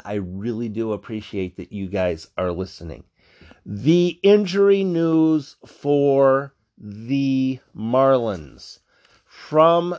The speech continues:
Sunday. I was telling somebody on about Thursday or Friday. Thursday, maybe it was Friday, but I, it was before the games on Friday. Maybe it was before the games on Thursday. I said, "Between now and the end of the weekend,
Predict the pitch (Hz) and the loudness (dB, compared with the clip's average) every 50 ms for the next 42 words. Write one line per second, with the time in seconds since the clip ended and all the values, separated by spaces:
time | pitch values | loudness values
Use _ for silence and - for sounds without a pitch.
0 | - _ - - - - - 160 156 151 147 120 117 101 92 87 - - 131 180 | -12 _ -20 -20 -12 -4 0 2 2 2 2 0 0 0 -2 -4 -4 -2 0 0
1 | 226 247 247 202 - - - - 175 165 165 156 156 147 - - 151 139 135 135 | 0 0 0 -2 -4 -6 -6 -4 -2 -2 -2 -2 -4 -6 -8 -8 -6 -6 -4 -2
2 | 139 139 139 127 117 120 120 110 110 95 92 113 117 120 113 - _ _ - 113 | -2 -2 -2 -4 -6 -6 -6 -6 -8 -8 -6 -4 -4 -4 -6 -8 _ _ -10 -6
3 | 113 123 127 123 107 107 127 113 107 95 90 - - - 98 92 87 85 80 76 | -4 -4 -4 -6 -6 -4 -4 -4 -2 -4 -6 -10 -14 -16 -14 -12 -12 -12 -12 -14
4 | 69 52 50 _ _ _ _ _ _ _ _ _ _ _ _ _ _ _ _ _ | -16 -20 -20 _ _ _ _ _ _ _ _ _ _ _ _ _ _ _ _ _
5 | _ _ - 190 190 190 185 185 165 - - 170 165 165 160 143 139 139 139 139 | _ _ -12 -10 -8 -8 -8 -8 -10 -8 -6 -4 -4 -4 -4 -6 -8 -8 -10 -8
6 | 143 139 139 123 107 101 98 - - _ - 95 87 92 98 92 90 95 92 90 | -8 -6 -6 -6 -8 -10 -14 -16 -20 _ -18 -16 -14 -12 -12 -12 -10 -12 -12 -12
7 | 95 98 107 123 127 143 139 156 160 - 175 185 196 - - - 139 - - 170 | -12 -8 -6 -4 0 2 2 2 2 4 4 2 2 2 -2 -8 -12 -6 -2 -2
8 | 180 180 170 151 151 147 147 143 131 131 127 120 120 - - 120 110 101 98 101 | -2 -2 -2 -4 -4 -4 -6 -6 -6 -6 -6 -8 -8 -10 -8 -6 -4 -4 -4 -4
9 | 101 104 107 117 131 147 147 139 123 107 104 _ - 110 107 104 101 101 98 95 | -6 -8 -10 -10 -12 -10 -8 -8 -8 -8 -10 _ -10 -8 -8 -8 -8 -8 -10 -10
10 | 98 95 90 - 95 87 90 90 - - _ _ _ _ _ _ - _ _ - | -10 -12 -12 -14 -16 -16 -16 -18 -20 -20 _ _ _ _ _ _ -20 _ _ -10
11 | 147 143 - 151 131 120 - _ _ _ _ _ _ - 139 131 - - 147 160 | -8 -4 0 0 0 0 -2 _ _ _ _ _ _ -8 -8 -8 -8 -8 -6 -4
12 | 170 175 160 151 139 131 135 139 139 139 135 131 127 123 123 127 127 123 117 110 | -2 -2 0 0 0 2 2 2 2 0 0 -2 -2 -2 -2 -2 -2 -4 -4 -4
13 | 107 113 113 104 - 113 104 101 101 98 | -4 -4 -6 -6 -6 -6 -6 -6 -6 -10